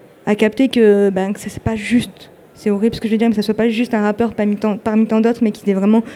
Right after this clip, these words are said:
une image comme ils le veulent aujourd'hui. Chacun a son image qui,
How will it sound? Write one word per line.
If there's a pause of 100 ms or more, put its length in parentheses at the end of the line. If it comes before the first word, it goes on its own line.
(140)
une
image (220)
comme
ils
le
veulent
aujourd'hui. (200)
Chacun
a
son
image (100)
qui,